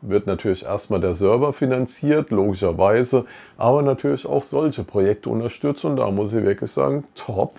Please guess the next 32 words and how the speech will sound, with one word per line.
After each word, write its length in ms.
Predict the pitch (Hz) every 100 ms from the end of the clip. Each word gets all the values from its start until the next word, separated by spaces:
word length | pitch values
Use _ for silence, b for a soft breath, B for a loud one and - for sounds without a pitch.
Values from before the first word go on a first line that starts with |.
| B B _
Da 240 | 98 107
kann 260 | 110 156 151
ich 140 | 147
nun 140 | 143 131
wirklich 280 | 135 135
nichts 220 | - 113 -
gegen 260 | 117 113
sagen, 560 | 98 98 104 135 151 135
wenn 120 | 110
man 140 | 110
dann 120 | 107 95
auch 140 | 98
wirklich 260 | 110 107 101
solche 260 | 98 95
Projekte 880 | 98 107 95 95 104 - 107 117 110
eben 320 | 98 98 107
ins 300 | 90 98 95
Leben 400 | 90 92 117 131 104 -
ruft, 420 | 104 110 - - B B B
um 220 | - 139
es, 260 | 147 - -
äh, 320 | 123 123 120 117
ja, 160 | - 135
der 160 | 107
Community 800 | - 123 107 117 123 107 - 127
da 180 | 113 90
noch 140 | 98
ein 80 | 104
bisschen 340 | 101 101 101 85
einfacher 540 | 131 170 - 120 117
zu 160 | - 113
machen. 400 | 107 107 117